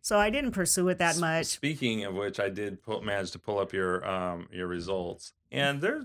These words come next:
Speaker 2: they're surprising. I'm gonna say the top country that shows on the top, um,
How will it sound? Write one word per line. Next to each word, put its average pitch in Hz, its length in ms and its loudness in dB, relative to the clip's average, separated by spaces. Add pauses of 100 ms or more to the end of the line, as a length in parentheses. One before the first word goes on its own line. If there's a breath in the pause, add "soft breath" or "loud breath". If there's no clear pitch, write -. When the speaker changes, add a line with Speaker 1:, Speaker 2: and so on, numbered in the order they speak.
(120)
Speaker 2:
they're 247 160 -4
surprising. 165 720 -4 (100)
I'm 107 140 -8
gonna 107 160 -4
say 113 320 0
the 101 200 -6
top 123 440 -6 (300)
country 127 460 -4
that 98 260 -4 (340 soft breath)
shows 113 460 0
on 101 140 0
the 92 100 -4
top, 101 440 0 (120)
um, 90 680 -4